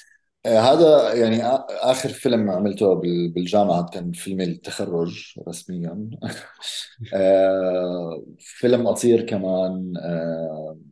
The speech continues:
قصته قصة، آه، أختين عم بيحاولوا ي-، آه، ي-، يعني، الأخت الكبيرة عم تحاول تنقذ أختها الصغيرة من إشي هي عاشته.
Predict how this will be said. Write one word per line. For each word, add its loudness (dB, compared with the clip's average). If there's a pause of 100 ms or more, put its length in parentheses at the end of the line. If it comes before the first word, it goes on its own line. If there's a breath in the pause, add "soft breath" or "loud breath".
(520)
قصته 0
قصة، -2 (240)
آه، 0
أختين 0
عم -2
بيحاولوا -2 (640 soft breath)
ي-، -6
آه، -12 (2250)
ي-، -16
يعني، -4
الأخت -6
الكبيرة 2
عم 2
تحاول 0
تنقذ -4
أختها -12
الصغيرة -2
من -6
إشي -10
هي -4
عاشته. -8